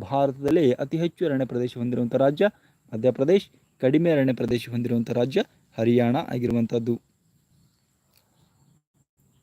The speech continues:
ಇನ್ನು ಅರಣ್ಯ ಸಂರಕ್ಷಣಾ ವಿಧಾನಗಳು ಅಂತಂದ್ರೆ ಕಾಡ್ಗಿಚ್ಚು ಉಂಟು ಮಾ-, ಉಂಟು ಮಾಡುವ ಘರ್ಷಿತ ಮರಗಳನ್ನ ತೆಗೆಯುವಂಥದ್ದು, ಅರಣ್ಯದ ಮರಗಳಿಗೆ ತಗುಲುವ ರೋಗಗಳನ್ನ ನಿಯಂತ್ರಣ ಮಾಡುವಂಥದ್ದು,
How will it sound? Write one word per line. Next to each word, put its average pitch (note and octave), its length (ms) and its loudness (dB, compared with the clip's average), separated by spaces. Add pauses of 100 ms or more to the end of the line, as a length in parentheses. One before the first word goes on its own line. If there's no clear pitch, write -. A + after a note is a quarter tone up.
(640)
ಇನ್ನು F#3 140 4
ಅರಣ್ಯ F#3+ 440 2
ಸಂರಕ್ಷಣಾ D#3 440 -4
ವಿಧಾನಗಳು C#3 500 -2
ಅಂತಂದ್ರೆ C3+ 420 0 (320)
ಕಾಡ್ಗಿಚ್ಚು F3+ 480 0
ಉಂಟು D#3 180 0
ಮಾ-, C#3 320 0
ಉಂಟು D3 260 -4
ಮಾಡುವ C#3 460 4 (480)
ಘರ್ಷಿತ - 360 -6
ಮರಗಳನ್ನ C3 500 2
ತೆಗೆಯುವಂಥದ್ದು, C3 920 0 (1500)
ಅರಣ್ಯದ F3+ 400 6 (340)
ಮರಗಳಿಗೆ C#3 680 2
ತಗುಲುವ C3+ 480 2
ರೋಗಗಳನ್ನ C3 720 2
ನಿಯಂತ್ರಣ C3 440 0
ಮಾಡುವಂಥದ್ದು, C3 640 0